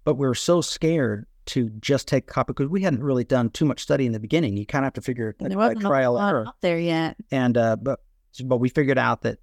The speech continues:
Speaker 1: you know, she could lose about a cup of blood without dying.
Speaker 2: Right, right.
Speaker 1: That's
Speaker 2: That was
Speaker 1: what the
Speaker 2: the
Speaker 1: body makes
Speaker 2: Right.
Speaker 1: about that much every
Speaker 2: I was
Speaker 1: day.
Speaker 2: like, "How much blood can you lose in a day and
Speaker 1: And
Speaker 2: still survive?"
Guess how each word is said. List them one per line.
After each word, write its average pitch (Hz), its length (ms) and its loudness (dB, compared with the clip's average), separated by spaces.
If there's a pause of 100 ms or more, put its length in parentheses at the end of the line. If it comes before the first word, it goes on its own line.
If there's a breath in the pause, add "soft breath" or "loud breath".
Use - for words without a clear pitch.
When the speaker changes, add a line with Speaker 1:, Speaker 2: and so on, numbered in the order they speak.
(120)
Speaker 1:
you 127 80 -6
know, 113 120 -4
she 127 120 -2
could 117 160 -2
lose 127 160 2
about 107 180 0
a 98 40 -4
cup - 260 -2
of 98 100 -8
blood 117 300 0
without 104 320 -2 (220)
dying. 120 580 -2
Speaker 2:
Right, 226 120 -6
right. 214 40 -8
Speaker 1:
That's 143 140 2
Speaker 2:
That 247 160 0
was 254 160 -2
Speaker 1:
what - 120 0
the 226 60 -4
Speaker 2:
the - 60 -8
Speaker 1:
body 156 260 2
makes 143 320 0
Speaker 2:
Right. 202 80 -4
Speaker 1:
about 135 240 -2
that 127 220 -8
much 131 260 -6
every 117 160 -2
Speaker 2:
I 117 60 2
was 113 100 0
Speaker 1:
day. 139 80 2
Speaker 2:
like, 196 220 -2
"How 311 100 0
much 311 300 -2
blood 254 240 2
can 202 160 0
you 202 140 0
lose 254 260 2
in 247 100 0
a 233 80 0
day 208 340 0
and 120 260 -2
Speaker 1:
And 110 40 -6
Speaker 2:
still 196 300 -2
survive?" - 380 -6